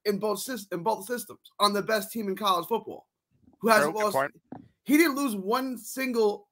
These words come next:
Speaker 1: regular season game in his three years at Georgia. He only lost two S E C championships to, to Alabama. Like, he's not Kyle Pitts. Like, Kyle Pitts was just this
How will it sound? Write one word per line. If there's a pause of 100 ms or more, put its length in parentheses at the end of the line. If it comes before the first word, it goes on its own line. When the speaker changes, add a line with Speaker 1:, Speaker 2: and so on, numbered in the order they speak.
(120)
Speaker 1:
regular
season
game
in
his
three
years
at
Georgia. (100)
He
only
lost
two (260)
S
E
C
championships (440)
to, (340)
to
Alabama. (640)
Like,
he's
not (140)
Kyle (100)
Pitts. (320)
Like, (340)
Kyle
Pitts
was
just
this